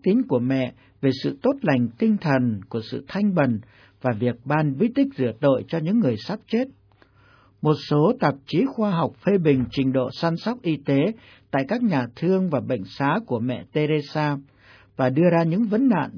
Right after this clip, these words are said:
về cách thức của mẹ trong việc dùng các số tiền người ta dâng cúng. Và mẹ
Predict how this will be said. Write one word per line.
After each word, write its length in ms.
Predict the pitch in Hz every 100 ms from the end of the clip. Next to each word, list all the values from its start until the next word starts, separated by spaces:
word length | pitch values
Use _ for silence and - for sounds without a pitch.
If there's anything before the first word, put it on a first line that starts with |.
| 123
về 80 | 113
cách 140 | 190 233
thức 140 | - 277 -
của 120 | 123
mẹ 280 | 120 131 90 -
trong 180 | 160 175
việc 200 | 143 127 135
dùng 320 | 139 123 113
các 100 | 110 -
số 80 | 226 254
tiền 180 | 156 131
người 180 | 113 110
ta 140 | 143
dâng 300 | 139 147 139
cúng. 240 | 135 135 196 - _ _ _ _ _ _ _ _ -
Và 360 | 143 143 143
mẹ 180 | 139 143